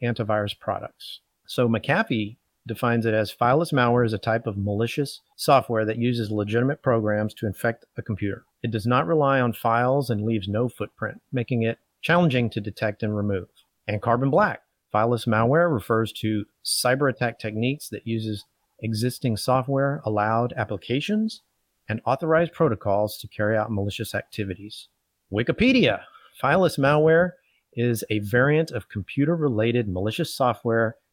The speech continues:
that exists exclusively as a computer memory-based artifact, I E in ram. It does not write any part of its activity to the computer's hard drive, meaning that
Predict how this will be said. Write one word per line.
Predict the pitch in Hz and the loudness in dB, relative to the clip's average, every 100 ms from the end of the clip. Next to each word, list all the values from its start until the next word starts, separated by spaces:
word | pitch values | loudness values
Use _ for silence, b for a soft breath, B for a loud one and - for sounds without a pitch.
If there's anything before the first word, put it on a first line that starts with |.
| - | -8
that | 110 | -4
exists | 110 110 135 - | -2 0 0 -2
exclusively | - - 165 165 170 165 165 165 | -10 -4 -2 -2 0 0 0 0
as | 143 117 117 - _ _ _ - | 0 0 0 -6 _ _ _ -8
a | 117 | -4
computer | - 107 147 156 156 _ _ _ _ _ _ | -4 -2 0 2 0 _ _ _ _ _ _
memory-based | 113 123 135 147 117 113 107 - _ _ | 0 2 2 2 2 0 0 -8 _ _
artifact, | 113 110 - 107 - - | -2 -2 -4 -10 -12 -6
I | 110 | -4
E | 151 127 127 | -2 -2 -2
in | 110 110 | -2 -2
ram. | 104 101 95 101 _ _ _ - | -2 -2 -6 -16 _ _ _ -8
It | 110 | -4
does | 107 | 0
not | 123 110 | 0 2
write | 104 98 | 0 0
any | 98 135 | 0 0
part | 175 196 185 | 2 4 4
of | 170 | 4
its | 175 190 | 2 0
activity | 185 - 160 127 120 | -2 0 2 2 -2
to | 107 | -4
the | 107 | -6
computer's | - 135 151 165 | -2 0 0 0
hard | 151 131 | 2 2
drive, | 110 110 98 101 _ _ _ _ _ _ 131 | 2 -2 -2 -6 _ _ _ _ _ _ 0
meaning | 143 156 147 | 4 4 4
that | 139 127 | 2 0